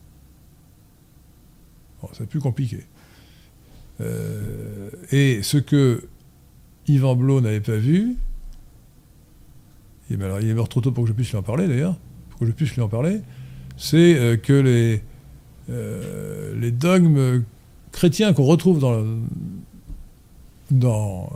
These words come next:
euh, la philosophie, euh, grecque,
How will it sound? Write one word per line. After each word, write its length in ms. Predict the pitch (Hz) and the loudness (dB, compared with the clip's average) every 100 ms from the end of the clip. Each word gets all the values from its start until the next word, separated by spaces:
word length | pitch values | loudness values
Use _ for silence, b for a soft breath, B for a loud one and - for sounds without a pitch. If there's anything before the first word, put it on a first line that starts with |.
| - | -12
euh, 200 | 98 104 | -12 -10
la 80 | |
philosophie, 720 | 107 117 104 101 - 101 95 92 | -6 -6 -4 -6 -6 -8 -8 -10
euh, 140 | 131 139 b b b b b - - - - - | -12 -14 b b b b b -20 -20 -20 -8 0
grecque, 360 | 190 233 - | 2 2 0